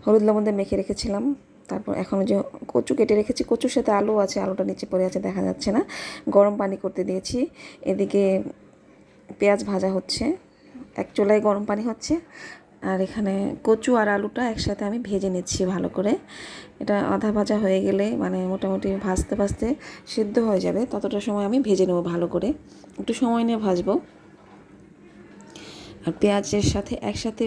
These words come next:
কচু আলু ভেজে নিলে এটা আমার কাছে একটু ভালো লাগে, ফ্লেভারটা সুন্দর আসে। আর কচু আলুটা ভাজা হয়ে গেলেও আমার কাছে ভালো লাগে খেতে। আর এদিকে আদা জিরাটা বেটে নিচ্ছি, ভালো করে বেটে নেব,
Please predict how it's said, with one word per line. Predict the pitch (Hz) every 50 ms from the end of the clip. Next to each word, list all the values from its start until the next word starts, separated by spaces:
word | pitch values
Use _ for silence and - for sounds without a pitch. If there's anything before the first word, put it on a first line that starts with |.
| 214 214
কচু | 226 214 214 - 214
আলু | 208 202 208 208
ভেজে | 202 202 196 190 196 190
নিলে | 190 190 196 233 320 - - - - - - - - - -
এটা | - - 196
আমার | 196 196 196
কাছে | 196 190 196
একটু | 208 - - 202
ভালো | 196 202 190 190 185
লাগে, | 185 185 196 220
ফ্লেভারটা | 214 - 202 190 196 196 - 196
সুন্দর | 196 - 196 180 185 190 196
আসে। | 180 156 - 196 247 320 - - - - - - - - - - - - - - - - - - - - -
আর | 202 185 -
কচু | - 208 208 -
আলুটা | 208 202 202 214 220
ভাজা | 208 185 196 190 202 208
হয়ে | 214 220 214
গেলেও | 214 220 226
আমার | 214 196 190 185
কাছে | 180 180 190
ভালো | 190 185 175 175
লাগে | 170 175 175 170 180
খেতে। | 170 170 170 - - 214 262 269 - - - - - - - - - - - - -
আর | - 196
এদিকে | 196 196 202 214 214 220 226 233 -
আদা | 220 208 208 202 220
জিরাটা | 220 220 233 226 226 220 - 254 277 311
বেটে | 262 - 214 214 233 220
নিচ্ছি, | 208 190 185 - - - 226 247
ভালো | 277 208 196 180 180 180
করে | - 190 185 185
বেটে | 196 185 - 190
নেব, | 185 190 185